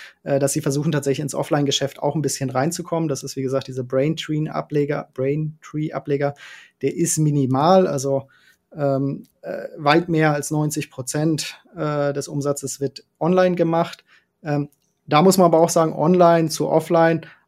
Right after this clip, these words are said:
auch da ist man weltweit, ähm, sind die Verhältnisse noch nicht so, dass mehrheitlich Online-Geschäfte gemacht werden, sondern es ist immer noch mehrheitlich offline.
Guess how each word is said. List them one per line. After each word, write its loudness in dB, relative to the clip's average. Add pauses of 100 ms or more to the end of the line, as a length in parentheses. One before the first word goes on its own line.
auch 4
da 6
ist 0
man 0
weltweit, 4 (560)
ähm, 0 (340)
sind -2
die 2
Verhältnisse 2
noch 0
nicht 0
so, 2
dass -2
mehrheitlich 0
Online-Geschäfte -4
gemacht -6
werden, -2
sondern -4
es -8
ist -6
immer 0
noch -2
mehrheitlich -2
offline. -6